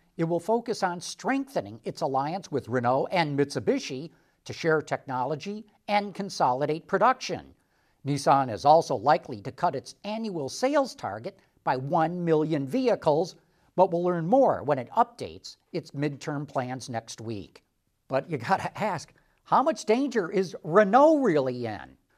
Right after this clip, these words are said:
The French government is considering giving Renault a five billion euro loan to help it through the current crisis. And the French finance minister warns that if the automaker does not get that loan soon, and I quote here, "Renault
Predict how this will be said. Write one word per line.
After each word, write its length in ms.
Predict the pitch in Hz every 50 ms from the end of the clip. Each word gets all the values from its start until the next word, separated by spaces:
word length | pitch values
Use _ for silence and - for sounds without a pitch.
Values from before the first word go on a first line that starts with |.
| _ _
The 60 | 131
French 320 | - - 147 143 135 - -
government 680 | 147 143 151 151 131 156 147 135 135 127 131 135 - -
is 180 | - 135 131 -
considering 600 | - 139 131 - - 180 160 156 147 143 131 110
giving 320 | 117 170 190 262 240 180
Renault 320 | 123 113 104 120 123 131 -
a 80 | 151
five 540 | - - - - 196 190 196 208 226 170 120
billion 340 | - 160 170 185 160 160 135
euro 320 | 139 151 175 170 151 123
loan 380 | 117 117 156 196 202 175 180 175 - _ _ _ -
to 80 | -
help 280 | 127 - 147 127 127 -
it 80 | 127 120
through 280 | - - 151 139 160
the 80 | 156 170
current 340 | - - 139 127 127 151 -
crisis. 640 | - - 196 214 247 247 - - 110 73 - - - _ _ _ _ _ _ _ -
And 220 | 190 196 190 185
the 60 | 175
French 420 | 170 - - 202 233 240 233 - - -
finance 640 | - - - 233 240 262 262 240 214 165 160 147 - -
minister 440 | 147 143 143 131 135 - 160 131
warns 480 | 120 120 131 131 127 151 180 190 - - _ _ _
that 160 | - 127 120
if 160 | 131 131 - -
the 80 | 131
automaker 580 | 135 147 156 160 165 156 156 156 - 165 147 117
does 180 | 151 135 -
not 300 | 151 156 160 180 - -
get 220 | - 190 175 175 -
that 240 | 185 175 175 - -
loan 340 | 170 185 180 185 190 185
soon, 520 | - - - 262 254 247 240 233 240 233 - - _ _ _ _ -
and 140 | 151 135 139
I 80 | 143
quote 320 | 143 143 - 220 226 233 196
here, 380 | 160 175 175 180 190 185 - _ _ _
"Renault 600 | - 123 135 131 120 135 170 185 208 226 240 240